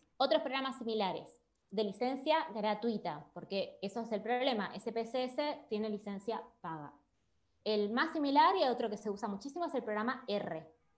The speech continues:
es similar al S P C S. Y también otro que yo trabajé mucho y que me pareció súper ágil y como fácil de utilizar era el S Q Lite,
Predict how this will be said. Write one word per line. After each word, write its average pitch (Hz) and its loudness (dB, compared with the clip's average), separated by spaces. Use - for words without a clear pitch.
es 180 -10
similar 202 2
al 240 6
S - -2
P 190 -4
C 175 -6
S. - -16
Y 254 -4
también 320 2
otro 294 0
que 233 -2
yo 254 -2
trabajé 269 2
mucho 294 -2
y 269 -2
que 226 0
me 202 -2
pareció 202 0
súper 247 2
ágil 269 2
y 240 2
como 202 -2
fácil 233 -2
de 233 4
utilizar 262 4
era 240 4
el 226 2
S 220 2
Q 214 0
Lite, 175 0